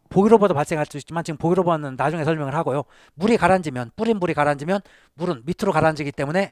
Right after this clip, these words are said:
그만큼 이 기름은 위로 뜨죠. 위로 뜨면 이 물이, 기름이 넘치죠. 넘칠 수도 있다. 물이 가라앉은 만큼 기름은 위로 뜨는 거니까.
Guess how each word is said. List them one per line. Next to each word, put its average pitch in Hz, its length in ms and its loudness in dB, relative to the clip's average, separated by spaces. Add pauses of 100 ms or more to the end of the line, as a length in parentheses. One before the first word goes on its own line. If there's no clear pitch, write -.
(260)
그만큼 180 420 0 (200)
이 165 100 -8
기름은 180 420 0
위로 208 140 0
뜨죠. 156 280 -6 (220)
위로 156 160 -8
뜨면 151 220 -8
이 160 200 -12
물이, 156 280 -6 (180)
기름이 170 260 -4
넘치죠. - 360 -8 (560)
넘칠 139 240 -10
수도 - 200 -14
있다. - 340 -10 (800)
물이 196 220 0
가라앉은 180 400 2
만큼 160 260 -2
기름은 156 340 -6
위로 143 140 -6
뜨는 202 260 -4
거니까. 117 400 -10